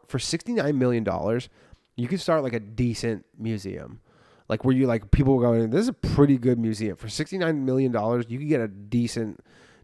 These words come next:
decent museum off the ground. And someone, I mean, I was talking to my friend Enrique, we were talking about this on our other,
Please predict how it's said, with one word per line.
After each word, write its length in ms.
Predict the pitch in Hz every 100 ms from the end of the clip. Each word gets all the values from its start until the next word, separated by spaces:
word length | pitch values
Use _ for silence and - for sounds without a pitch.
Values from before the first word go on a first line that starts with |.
| -
decent 320 | 147 143 156
museum 440 | 127 123 120 120 110
off 180 | 101
the 100 | -
ground. 460 | 107 107 92 82 - - _ _ _ _ _
And 160 | - 110
someone, 720 | 135 127 127 117 110 104 101 -
I 60 | 165
mean, 120 | 156
I 60 |
was 80 | 151
talking 180 | 185 170
to 60 | 143
my 80 |
friend 180 | 123 131
Enrique, 320 | 113 113 113
we 80 | 110
were 140 | 107 110
talking 140 | 110
about 120 | 107
this 120 | 101
on 100 | 104
our 120 | 101 104
other, 360 | 107 104 101